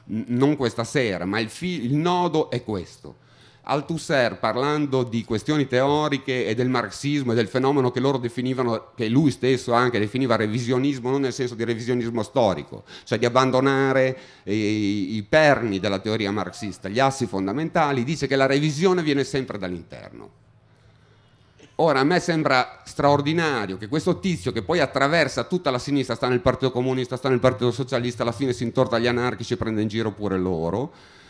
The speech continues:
ehm, conosce i linguaggi, conosce gli argomenti, conosce la cultura,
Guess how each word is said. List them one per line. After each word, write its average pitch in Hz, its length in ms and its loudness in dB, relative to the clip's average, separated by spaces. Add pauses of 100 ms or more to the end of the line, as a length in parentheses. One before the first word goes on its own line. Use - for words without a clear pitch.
(200)
ehm, 101 1080 -2 (320)
conosce 165 600 2
i 117 160 -4
linguaggi, 101 760 -2 (800)
conosce 151 600 2
gli 120 100 -2
argomenti, 120 840 0 (1300)
conosce 143 840 -2
la 123 160 0
cultura, 131 840 -2